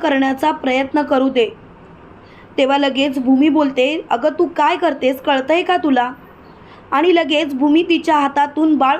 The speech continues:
ओढून घेते आणि पारितोषला बोलते, "पारितोष, मी कुठेतरी आडवाटेला जाते आणि बाळाला दूध पाजते." हे ऐकून मात्र पारितोष बोलतो, "भूमी, प्लीज, बाळाला शांत कर."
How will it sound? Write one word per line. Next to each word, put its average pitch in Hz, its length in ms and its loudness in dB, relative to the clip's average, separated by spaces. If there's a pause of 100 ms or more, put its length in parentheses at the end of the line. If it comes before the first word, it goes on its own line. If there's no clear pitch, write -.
ओढून 294 320 2
घेते 254 480 -2 (480)
आणि 285 200 2
पारितोषला 320 720 0
बोलते, 294 360 -2
"पारितोष, 269 600 0 (480)
मी 339 120 6
कुठेतरी 330 640 0
आडवाटेला 302 720 0
जाते 277 520 0
आणि 262 180 0
बाळाला 277 440 2
दूध 285 240 -2
पाजते." 233 440 -2 (720)
हे 269 100 2
ऐकून 277 380 0
मात्र 285 340 0
पारितोष 269 560 0
बोलतो, 277 420 0
"भूमी, 269 360 2
प्लीज, 311 400 2 (480)
बाळाला 294 400 2
शांत 302 400 0
कर." 285 300 0